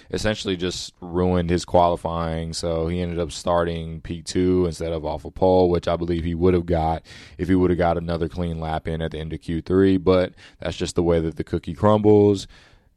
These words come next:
And Leclerc was pretty much up there the entire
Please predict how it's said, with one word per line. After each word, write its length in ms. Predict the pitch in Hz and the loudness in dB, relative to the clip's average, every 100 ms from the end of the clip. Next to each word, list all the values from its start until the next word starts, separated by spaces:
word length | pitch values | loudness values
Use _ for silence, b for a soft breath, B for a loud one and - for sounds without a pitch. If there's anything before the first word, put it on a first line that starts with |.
| - | -6
And 680 | 90 90 87 87 85 85 85 | -2 0 0 0 0 -2 -2
Leclerc 800 | 87 - 104 101 101 104 104 98 | -2 2 4 6 6 6 6 6
was 220 | 92 87 | 6 4
pretty 220 | - 127 | 2 2
much 240 | 143 131 - | 2 0 2
up 180 | 110 - | 0 2
there 300 | 104 104 104 | 4 4 4
the 120 | 95 | 2
entire 800 | 92 95 95 95 98 95 90 85 | -2 0 2 2 2 2 0 -4